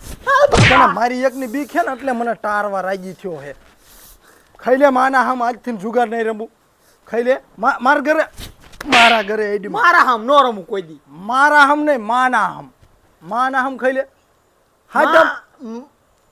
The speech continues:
Speaker 2: હાથમ આઠમની છૂટી, બે દી.
Speaker 1: ઈ
Speaker 2: બાકી આડા દીએ નહીં.
Speaker 1: માના હામ.
Speaker 2: હાથમ આઠમ બે દી રમવાનું અને પછી નો રમતો, હો.
Speaker 1: કેટલા
Speaker 2: પછી
Speaker 1: આપશો હાથમ આઠમે?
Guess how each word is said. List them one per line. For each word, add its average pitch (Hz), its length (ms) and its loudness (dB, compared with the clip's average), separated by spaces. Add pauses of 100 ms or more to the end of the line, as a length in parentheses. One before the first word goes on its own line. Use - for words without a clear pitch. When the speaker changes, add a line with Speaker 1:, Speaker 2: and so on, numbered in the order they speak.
(160)
Speaker 2:
હાથમ 285 340 4
આઠમની 320 440 2
છૂટી, 269 520 -2
બે 285 160 6
દી. 277 120 2
Speaker 1:
ઈ 214 240 0
Speaker 2:
બાકી 277 360 -2
આડા 294 280 2
દીએ 262 260 -4
નહીં. 269 220 -2 (560)
Speaker 1:
માના 415 540 2
હામ. 214 240 -10 (500)
Speaker 2:
હાથમ 294 320 2
આઠમ 285 200 2
બે 285 240 4
દી 285 140 -2
રમવાનું 285 480 2 (200)
અને 233 160 -8
પછી 269 240 -2
નો 277 140 2
રમતો, 208 280 -6
હો. 262 60 0
Speaker 1:
કેટલા 508 500 -6
Speaker 2:
પછી 277 100 2
Speaker 1:
આપશો 214 180 -4
હાથમ 208 300 -6
આઠમે? 170 280 -12